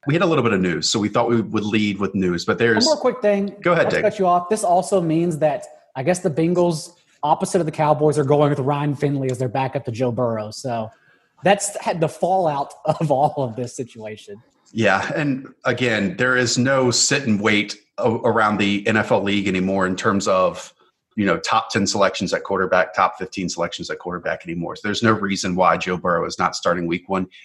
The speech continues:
Speaker 1: even with this condensed offseason. All right, speaking of rookies and players that might be coming into new situations, the meat of this episode is going to be which players across the N F L are now feeling the most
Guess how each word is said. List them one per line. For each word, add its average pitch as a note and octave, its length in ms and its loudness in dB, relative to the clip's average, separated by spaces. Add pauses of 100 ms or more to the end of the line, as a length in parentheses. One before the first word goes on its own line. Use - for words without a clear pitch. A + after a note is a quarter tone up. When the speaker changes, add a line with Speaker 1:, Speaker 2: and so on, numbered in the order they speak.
(100)
Speaker 1:
even F#3+ 380 4
with C3 440 2 (240)
this A2+ 200 0
condensed G2 440 -2
offseason. - 460 -2 (380)
All C3+ 120 6
right, G#2 160 4 (220)
speaking A3+ 460 0
of F#3 320 2
rookies A#2 640 2
and E2+ 200 -2 (200)
players C3 480 4
that A#2 160 2
might A#2 260 4
be A#2 80 2
coming A#2 360 4
into G#2+ 260 0
new G2+ 140 2
situations, G2 640 -2
the G2+ 100 0
meat B2+ 380 0
of A2+ 100 4
this G#2 200 0
episode G#2+ 600 2 (240)
is A2 140 -2
going C#3 240 4
to A#2+ 80 2
be G#2 360 0 (140)
which C3+ 380 -2
players D3 420 2
across C3 380 0
the B2+ 100 -2
N A#2 80 4
F - 160 -2
L F#2+ 340 2 (180)
are G#2 120 2
now A#2 460 4
feeling G#2 640 -2 (240)
the G2 80 0
most G2+ 540 0